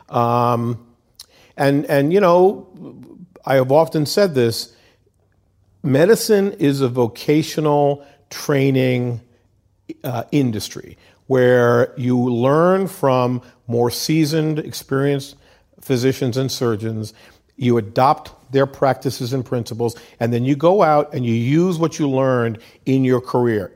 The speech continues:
often with s-, minimal modification. But if, but in medicine, if you approach everything from an engineering point of view, okay, you break it down to the, to the problem, identify the root cause,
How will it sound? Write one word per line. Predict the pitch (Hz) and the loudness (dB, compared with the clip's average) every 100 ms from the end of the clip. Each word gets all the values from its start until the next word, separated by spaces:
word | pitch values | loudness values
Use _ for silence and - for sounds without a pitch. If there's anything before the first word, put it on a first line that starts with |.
| _ | _
often | 185 202 - 160 143 | 2 2 2 -2 0
with | 131 127 - | 0 -4 -12
s-, | - - - - | -16 -16 -12 -8
minimal | 127 143 170 160 | -4 -2 0 0
modification. | 139 131 123 110 98 113 95 - - _ _ - _ _ _ _ - | 0 0 -2 -4 -8 -10 -10 -16 -20 _ _ -20 _ _ _ _ -6
But | 143 143 | 2 2
if, | 151 - | 2 0
but | 143 | 2
in | 143 139 | 4 4
medicine, | 151 240 - 131 | 2 0 -2 -2
if | 120 | -2
you | |
approach | 120 - 147 147 | -2 0 2 2
everything | 147 139 143 | 0 -2 -2
from | 135 127 | -2 -4
an | 131 | -2
engineering | 131 120 120 123 143 160 117 101 - _ - | -4 -2 -2 -2 0 0 -2 -6 -14 _ -10
point | 127 110 | -6 -6
of | 98 | -8
view, | 90 80 - - _ | -14 -18 -20 -20 _
okay, | - 123 123 - _ _ - | 0 0 -2 -16 _ _ -4
you | 123 | 0
break | 131 147 | 2 2
it | 170 | 2
down | 151 143 139 | 2 2 2
to | |
the, | 120 113 - | 0 -2 -4
to | - | -6
the | 113 117 | -2 -4
problem, | - 123 113 123 151 180 - _ | -2 0 2 0 -2 -6 -14 _
identify | 123 135 147 135 | -2 0 2 0
the | 117 | 0
root | 131 - | -2 -4
cause, | - 190 139 117 | -2 2 2 2